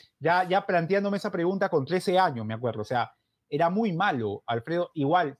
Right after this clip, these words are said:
le alcanzó, salió campeón, no fue titular en la U, pero por momentos ingresó, y hasta recuerdo, porque tenía ahí a mi primo de, de Universitario de Deportes, que,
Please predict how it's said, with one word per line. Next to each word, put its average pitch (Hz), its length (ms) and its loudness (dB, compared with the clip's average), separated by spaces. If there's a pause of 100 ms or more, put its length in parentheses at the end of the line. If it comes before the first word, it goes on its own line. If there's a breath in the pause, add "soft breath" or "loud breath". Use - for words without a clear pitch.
(220)
le 120 100 -4
alcanzó, 156 580 -2
salió 123 300 -2
campeón, 151 540 -2
no 160 180 -6
fue 185 120 -4
titular 165 340 -4
en 170 120 -4
la 143 100 2
U, 185 120 -2
pero 196 360 -2 (200)
por 131 160 -2
momentos 156 380 -6
ingresó, 143 460 -2 (200)
y 139 80 0
hasta 170 200 0
recuerdo, 175 760 0
porque 120 220 -6
tenía 143 340 -4
ahí 165 120 -4
a 165 60 -2
mi 156 140 -4
primo 160 320 -8
de, 120 260 -4
de 117 120 -4
Universitario 117 520 -2
de 156 60 2
Deportes, 156 380 -4
que, 110 260 -4